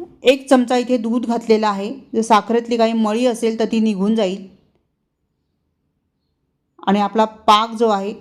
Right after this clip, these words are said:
तो चांगला मस्त असा शुद्ध होईल. तर इथे बघा ही मळी जी आलेली आहे, जास्त काही मळी नाही आहे, त्यामुळे ही जी मळी आहे ती आपण काढून टाकूया या पद्धतीने आणि पाक जो आहे तो मस्त असा क्लिअर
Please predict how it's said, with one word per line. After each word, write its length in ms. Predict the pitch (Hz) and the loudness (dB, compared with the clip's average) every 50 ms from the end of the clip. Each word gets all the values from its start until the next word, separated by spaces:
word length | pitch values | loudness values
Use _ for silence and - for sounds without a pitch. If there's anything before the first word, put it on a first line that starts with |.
| - - | -6 -2
तो 140 | 226 220 220 208 - - - _ _ _ _ - | 0 0 0 -2 -6 -14 -20 _ _ _ _ 4
चांगला 320 | 214 202 190 196 220 226 | 4 4 4 2 -2 -2
मस्त 280 | 226 220 208 214 - 226 | -2 -2 -4 -2 -2 -2
असा 180 | 220 - 233 226 | 0 0 -2 -2
शुद्ध 300 | 226 240 214 185 170 190 | 0 0 -2 0 2 2
होईल. 360 | 214 214 196 196 196 - - - - _ _ _ _ _ _ _ _ _ _ _ _ _ - | 0 2 0 -4 -6 -10 -14 -16 -20 _ _ _ _ _ _ _ _ _ _ _ _ _ 0
तर 40 | 190 | 0
इथे 220 | 196 202 196 226 | 0 2 2 -2
बघा 200 | 208 202 196 214 | -2 0 -2 -2
ही 140 | 220 220 233 | 0 -2 -2
मळी 340 | 233 220 214 208 214 233 233 | -2 -2 0 0 -2 -2 -2
जी 120 | 208 240 | 0 0
आलेली 300 | 233 214 214 214 214 208 | 0 0 0 -2 -2 -2
आहे, 160 | 208 208 220 202 | -4 -4 -2 2
जास्त 300 | 208 196 - - - 240 | 2 2 2 2 0 2
काही 220 | 226 240 233 240 | 2 2 2 2
मळी 300 | 233 226 208 208 220 233 | 0 0 0 0 -2 -2
नाही 260 | 233 240 226 208 196 | -2 -2 -2 -2 -4
आहे, 140 | 202 220 247 240 | -6 -8 -6 -4
त्यामुळे 420 | 220 202 196 202 208 214 220 226 226 226 - - _ _ _ _ _ - | -2 -2 -2 0 -2 -2 -4 -4 -6 -10 -16 -20 _ _ _ _ _ 0
ही 80 | 214 208 | 0 0
जी 140 | 190 233 240 | 2 0 -2
मळी 320 | 233 220 214 208 220 247 269 | 0 0 0 0 0 0 0
आहे 260 | 254 214 202 226 240 - - | 0 -2 -4 -8 -6 -2 0
ती 60 | 220 | 0
आपण 240 | 208 196 220 226 226 | 2 2 -2 -2 2
काढून 320 | 233 220 208 202 240 262 | 2 2 2 2 0 0
टाकूया 420 | 277 254 240 247 196 185 180 196 220 220 - _ _ _ _ _ _ _ _ _ _ _ _ _ _ _ _ _ _ _ _ - | 0 0 0 0 -2 -2 -2 -4 -8 -12 -16 _ _ _ _ _ _ _ _ _ _ _ _ _ _ _ _ _ _ _ _ 2
या 100 | 202 202 | 2 2
पद्धतीने 600 | 190 202 196 185 196 190 190 196 185 185 196 220 254 - - - _ _ _ _ _ _ _ _ _ _ _ _ _ _ _ _ _ _ _ _ _ _ _ _ _ _ _ _ _ _ _ _ _ _ _ _ _ _ _ _ _ _ _ _ _ _ _ _ _ _ - | 2 0 -2 -2 -2 -2 -2 -2 -2 -2 -4 -6 -8 -12 -14 -20 _ _ _ _ _ _ _ _ _ _ _ _ _ _ _ _ _ _ _ _ _ _ _ _ _ _ _ _ _ _ _ _ _ _ _ _ _ _ _ _ _ _ _ _ _ _ _ _ _ _ -4
आणि 180 | 202 196 208 | -2 -2 -2
पाक 320 | 196 196 220 214 214 220 208 | 2 2 4 4 4 2 -2
जो 100 | 226 220 | -2 -2
आहे 140 | 208 202 208 | -2 -2 -2
तो 120 | 208 220 | -4 -4
मस्त 280 | 208 214 214 208 - 226 | -4 -4 -4 -4 -4 -2
असा 160 | 220 247 226 | -2 0 0
क्लिअर 380 | 226 233 220 202 202 214 220 | 0 0 0 2 0 0 -2